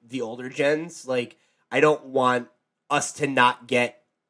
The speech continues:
another Heart Gold, Soul Silver, or, you know, Fire Red, Leaf Green, because now we're doing Let's Go, which seems like a,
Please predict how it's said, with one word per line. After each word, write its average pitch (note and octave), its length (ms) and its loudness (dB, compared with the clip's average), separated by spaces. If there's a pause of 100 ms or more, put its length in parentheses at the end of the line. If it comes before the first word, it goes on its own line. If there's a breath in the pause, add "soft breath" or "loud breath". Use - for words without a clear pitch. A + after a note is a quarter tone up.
another B2 360 -2
Heart B2 320 -8
Gold, A#2 280 0
Soul A#2 280 -10
Silver, G#2+ 760 -6
or, G#2 420 -4 (200)
you A2+ 80 -10
know, G2+ 80 -8
Fire B2 280 2
Red, A#2 280 -6
Leaf A#2+ 180 -8
Green, A2+ 600 -12 (340)
because G#2+ 920 -6 (200)
now C3 180 2
we're A2+ 100 -6
doing G2 220 -16
Let's F2 220 -20
Go, - 100 -20 (200)
which - 360 -10
seems F3 360 0
like C#3 140 0
a, B2 160 -2